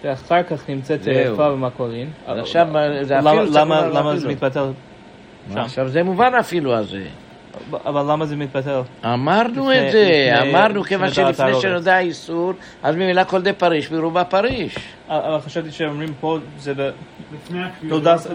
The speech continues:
Speaker 3: לא
Speaker 1: זה,
Speaker 3: לפני.
Speaker 1: זה נתערב, אה, החתיכות ב-, בחנות.
Speaker 2: כיוון אנחנו
Speaker 1: לפני
Speaker 2: עכשיו
Speaker 1: שנודע.
Speaker 2: שחטנו מאה פרות.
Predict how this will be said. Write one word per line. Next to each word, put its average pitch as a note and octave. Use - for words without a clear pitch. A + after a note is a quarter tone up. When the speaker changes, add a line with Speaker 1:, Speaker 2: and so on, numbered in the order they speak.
Speaker 3:
לא E3+
Speaker 1:
זה, D3+
Speaker 3:
לפני. E3
Speaker 1:
זה D3
נתערב, D#3+
אה, D3
החתיכות D3
ב-, D3+
בחנות. D3+
Speaker 2:
כיוון F#3+
אנחנו G3+
Speaker 1:
לפני G#3
Speaker 2:
עכשיו G3
Speaker 1:
שנודע. G3+
Speaker 2:
שחטנו G3+
מאה F#3+
פרות. F3+